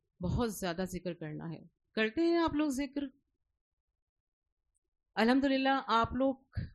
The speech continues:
اب قرآن کی منزلوں کو طے کر چکے ہیں، یعنی آپ نے تیس پارے اپنے کمپلیٹ کر لیے ہیں،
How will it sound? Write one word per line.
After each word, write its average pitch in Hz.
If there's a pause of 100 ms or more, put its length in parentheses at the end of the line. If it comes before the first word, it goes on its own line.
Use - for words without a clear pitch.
(580)
اب -
قرآن 247
کی 262 (200)
منزلوں 226
کو 269
طے 220
کر 214
چکے 185
ہیں، 175
یعنی 202
آپ 220
نے 240
تیس 226
پارے 214
اپنے 220
کمپلیٹ 196
کر 175
لیے 165
ہیں، 165